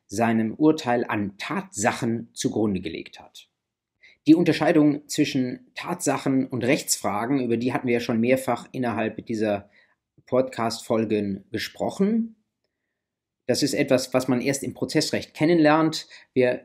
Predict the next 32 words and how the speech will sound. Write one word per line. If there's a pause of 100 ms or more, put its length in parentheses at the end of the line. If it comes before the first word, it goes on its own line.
sind
darauf
eingegangen,
dass
Sie,
wenn
Sie
eine
Klageschrift
verfassen, (200)
dass
Sie
da
idealerweise
unterscheiden
zwischen
Tatsachen, (380)
Ausführungen
und
Ausführungen
zur
Rechtslage,
dass
Sie
Tatsachen,
die
streitig
sind,
unter
Beweis
stellen
müssen,